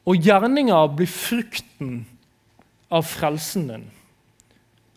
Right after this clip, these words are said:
og ikke roten. Ta neste igjen, så ser dere de opp mot hverandre.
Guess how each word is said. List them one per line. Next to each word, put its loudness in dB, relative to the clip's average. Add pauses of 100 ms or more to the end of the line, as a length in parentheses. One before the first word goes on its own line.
(100)
og -6
ikke 0
roten. -4 (800)
Ta -2
neste -2
igjen, -4
så -8
ser -2
dere -6
de -6 (1300)
opp -8 (220)
mot 2
hverandre. -6